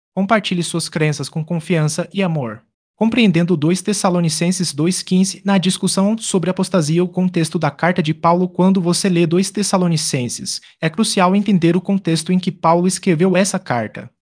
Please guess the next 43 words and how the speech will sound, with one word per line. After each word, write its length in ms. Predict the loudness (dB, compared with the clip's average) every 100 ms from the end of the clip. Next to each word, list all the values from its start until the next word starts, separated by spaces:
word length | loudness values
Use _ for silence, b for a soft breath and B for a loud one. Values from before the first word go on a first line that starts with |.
| _
Ele 140 | -4
estava 320 | -2 0 0
se 140 | 0 -2
dirigindo 420 | 0 0 2 2
a 20 |
uma 140 | 2 -2
comunidade 640 | -2 0 0 0 0 0
de 100 | -4
cristãos 540 | -4 -6 -2 0 0 0
que 120 | -4
enfrentava 560 | -2 -2 0 0 0
dúvidas 440 | -2 -2 -2 -2 -4
e 60 | -2
inseguranças 580 | -2 -2 -2 -2 -2 -4
sobre 300 | -4 -2 0
a 80 | 0
volta 320 | 0 -2 -2
de 100 | -4
Cristo. 560 | -4 -6 -6 -12 -16 -20 _ _ _
Algumas 360 | -8 -2 -2 -2
pessoas 400 | -2 -2 -2 -2
estavam 400 | -2 0 0 0
espalhando 480 | -2 -2 0 0 0
notícias 460 | -2 -2 -2 -4
falsas, 500 | 0 0 0 -2 -6
causando 440 | -2 -2 0 -2 -2
confusão 600 | -4 -4 -4 -2 0 0
e 80 | -2
medo. 400 | -2 -2 -6 -14 -20 _ _
Paulo, 380 | 0 2 2 -2 -4
então, 440 | -4 0 -2 -2 _
os 160 | -8
lembra 320 | -2 -2 0 0
da 80 |
importância 580 | 0 0 -2 0 -2 -2
de 120 | -4
se 120 | -2 2
manterem 380 | 2 2 0
firmes 360 | 0 0 0 0
na 100 | -2
verdade 440 | -2 0 2 2
que 100 | 0
aprenderam. 600 | -2 0 0 0 -2 -6